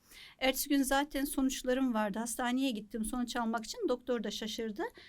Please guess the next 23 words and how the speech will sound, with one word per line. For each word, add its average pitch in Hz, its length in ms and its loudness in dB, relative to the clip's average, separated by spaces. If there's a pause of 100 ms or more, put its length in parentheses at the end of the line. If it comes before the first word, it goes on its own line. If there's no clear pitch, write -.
Sonra 277 260 4
dedi 330 100 0
ki, 320 120 0
"Zaten 247 420 2
ben 269 100 2
şüpheleniyordum. 269 880 2 (240)
Sen," 240 280 -2
dedi, 208 240 0
"M 240 120 2
S 214 140 -4
hastasısın." 220 680 -6
Önce 269 260 4
dedi, 240 420 2
belden 254 340 6
aşağıyı 247 460 2
vurmuş. 208 480 0
Birinci 226 280 0
atak 220 280 -4
gelmiş, 220 380 -2
ikinci 240 360 -2
atak 240 260 -6
gelmiş. 240 440 0
İşte 233 400 -4